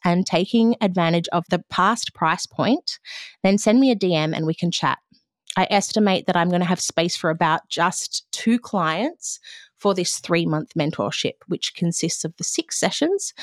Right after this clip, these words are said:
as well as voice and text support in between. So it's a three-month transformation program. Um, so if you are, um, highly sensitive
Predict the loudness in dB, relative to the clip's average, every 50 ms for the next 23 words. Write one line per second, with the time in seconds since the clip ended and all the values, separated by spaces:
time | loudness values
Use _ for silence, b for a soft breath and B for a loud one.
0 | B B B B B B B -2 -2 0 2 2 2 2 0 -2 -6 _ -6 -2
1 | 0 2 2 2 0 -4 -6 -6 -8 -6 -6 -8 -6 -6 -8 -8 -6 -2 -2 -2
2 | -2 0 -2 -2 -4 -4 -4 -2 -2 0 0 -2 -2 -2 -2 -2 -2 -4 -6 -8
3 | -8 -4 -2 0 2 2 2 2 0 0 -2 -4 _ -14 -20 _ -8 -4 -2 -2
4 | -2 -2 -6 -4 -2 -2 -2 -2 -6 -10 -6 -2 0 0 2 2 2 2 4 4
5 | 4 2 0 _ _ B B B B B B B B B B B B B 0 0
6 | 0 0 2 2 2 2 2 4 4 4 6 4 4 4 4 4 2 0 -2 _
7 | _ _ _ _ _ _ _ _ _ -4 -2 0 2 2 0 0 0 2 2 2
8 | 2 2 2 0 0 2 2 2 2 2 0 -2